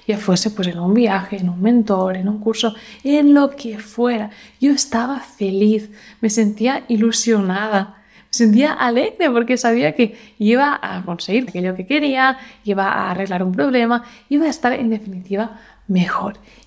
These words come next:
Y quiero que tengas eso claro porque es así exactamente cómo se sienten las personas que te quieren contratar a ti.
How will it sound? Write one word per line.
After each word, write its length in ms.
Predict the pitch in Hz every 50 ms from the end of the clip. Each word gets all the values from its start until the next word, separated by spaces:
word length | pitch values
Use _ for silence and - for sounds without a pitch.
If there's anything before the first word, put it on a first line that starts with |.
| _ _ -
Y 280 | 220 214 208 214 - -
quiero 380 | - 320 359 440 - - -
que 100 | - 254
tengas 300 | 240 240 226 226 220 208
eso 240 | 208 202 - 214 208
claro 300 | - 202 202 196 202 202
porque 240 | 208 196 196 240 285
es 140 | 285 285 - -
así 800 | - 202 196 185 180 - - - - 311 311 311 277 240 - - - - - _ -
exactamente 1120 | 202 202 - - - - 349 370 - - 214 285 302 285 285 262 262 247 220 247 226 - - - - - _
cómo 320 | - 311 339 349 370 359
se 220 | 349 - - 277 262
sienten 500 | - - 247 285 349 381 415 427 370 285
las 160 | 233 214 -
personas 680 | - 226 214 214 - 208 190 185 185 208 233 - - - - - - - _ -
que 120 | - 330
te 160 | 339 359 349
quieren 360 | - - 302 381 440 480 480 381
contratar 480 | 302 269 233 226 240 226 226 208 208
a 120 | 208 208 208
ti. 320 | 214 208 202 196 185